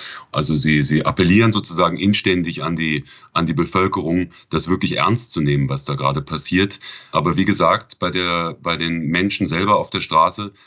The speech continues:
merkt man's nicht. Also am Samstag gab es die ersten Beschüsse, da wurden aber dann die ganz, alle Raketen abgefangen von der Raketenabwehr und am Ostersonntag, als ich dann hier war, war die Stadt voll.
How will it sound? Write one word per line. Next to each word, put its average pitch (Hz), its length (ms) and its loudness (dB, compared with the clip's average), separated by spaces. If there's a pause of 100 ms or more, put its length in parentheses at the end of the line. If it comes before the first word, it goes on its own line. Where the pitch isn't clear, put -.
(120)
merkt 85 340 -4
man's 95 240 -2
nicht. 104 360 0
Also 78 240 -6
am 76 320 -2
Samstag 95 640 -2
gab 80 180 0
es - 100 0
die 73 140 2
ersten 95 260 0
Beschüsse, 95 380 -2
da 80 140 0
wurden 82 220 0
aber 76 200 0
dann 73 140 0
die 73 100 0
ganz, - 400 -2
alle 78 140 0
Raketen 73 560 -2 (540)
abgefangen 107 720 0
von 82 160 -4
der 78 100 -2
Raketenabwehr 92 880 -2 (280)
und 82 480 -2
am 76 360 0
Ostersonntag, 87 840 2
als 76 180 -4
ich - 60 -10
dann 76 140 -2
hier 82 240 2
war, 92 200 2 (320)
war 73 280 0
die 78 80 0
Stadt 87 260 0
voll. 104 380 2